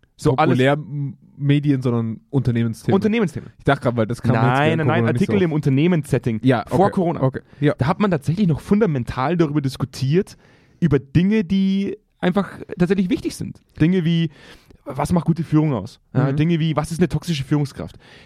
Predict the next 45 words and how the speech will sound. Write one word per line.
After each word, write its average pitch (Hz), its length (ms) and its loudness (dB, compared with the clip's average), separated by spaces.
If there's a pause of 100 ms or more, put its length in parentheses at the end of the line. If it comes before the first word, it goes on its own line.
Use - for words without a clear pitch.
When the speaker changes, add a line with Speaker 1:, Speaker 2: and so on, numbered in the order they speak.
(100)
Speaker 1:
Dinge 175 280 2
wie, 165 320 0 (180)
also, 170 200 2 (280)
da 160 100 -2
haben 196 80 0
wir 202 60 0
schon - 120 -6
oft - 160 -2
drüber 185 120 0
gesprochen. 175 340 -6 (320)
Seit 170 220 0
Corona 185 300 2
reden 180 300 0
wir 160 120 4
über 139 400 0 (640)
Homeoffice, 143 680 0 (680)
Speaker 2:
Mhm. 110 100 -6
Speaker 1:
Videomeetings, 151 960 0 (280)
Speaker 2:
Mhm. 135 240 -2
Speaker 1:
wie 139 80 2
kann 135 180 0
man 127 140 2
präsent 131 440 0
sein, 127 200 0
wo 117 120 0
man 113 220 0
nicht - 440 -4
physisch 131 380 0
präsent 131 400 0
ist. 147 140 -2 (360)
Der, 135 140 4
der, 127 140 -2
der 139 140 0
ganze 135 300 -2
Quatsch - 300 -2
halt. 95 120 -4 (200)
Und 139 60 2
jetzt 143 120 0
werden 202 140 2
die 196 40 0
Leute 175 260 2
ja 151 40 0
eh 127 100 -2
langsam 110 380 -4
müde. 98 240 -8